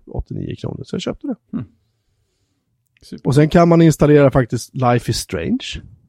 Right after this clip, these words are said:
Speaker 2: Ja.
Speaker 1: Alla de spelen
Speaker 2: Ja.
Speaker 1: finns för Linux.
Speaker 2: Det är flera,
Speaker 1: Counter-Strike, Counter-Strike Global Offensive.
Speaker 2: Ja, men det, det är det jag har saknat.
Speaker 1: Nej, det har inte jag gjort. Men,
Speaker 2: Nej.
Speaker 1: men jag, jag blev så här, f-, alltså det är ju,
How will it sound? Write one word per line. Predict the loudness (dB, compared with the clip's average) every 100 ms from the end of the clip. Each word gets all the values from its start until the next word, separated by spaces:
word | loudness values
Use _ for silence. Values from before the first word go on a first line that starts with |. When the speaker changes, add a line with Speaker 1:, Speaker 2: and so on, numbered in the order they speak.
| _ _ _ _ _ _
Speaker 2:
Ja. | -18 -8
Speaker 1:
Alla | -4 -2 -2
de | -4
spelen | -4 -4 -2 -4
Speaker 2:
Ja. | -8 -12 -14 -8
Speaker 1:
finns | -6 -6
för | -8
Linux. | -6 -6 -6 -8 -16 _ _ _ _ _ _ _ _
Speaker 2:
Det | -20
är |
flera, | -16 -6
Speaker 1:
Counter-Strike, | -4 -2 -4 -6 -2 2 2 2 _ _
Counter-Strike | 0 2 2 0 0 2 2 2
Global | 2 4 4 2
Offensive. | 2 -2 -4 -6 -8 -12 -20
Speaker 2:
Ja, | -16
men | -14
det, | -12 -12 -14
det | -18
är |
det | -16
jag |
har | -16
saknat. | -18 -18 -20 _ _ _ _ _ _ _ _ _ _ _ _ _ _ _ _ _ _ _ _
Speaker 1:
Nej, | -8 -6
det | -6
har | -8
inte | -8
jag | -10
gjort. | -10 -10 -6
Men, | -4
Speaker 2:
Nej. | -4 -6
Speaker 1:
men | -2 2
jag, | 4 4 2
jag | 0
blev | 2 2
så | 2
här, | 0
f-, | -2 -16 _ -14 -8
alltså | -4 -2
det | 2
är |
ju, | 2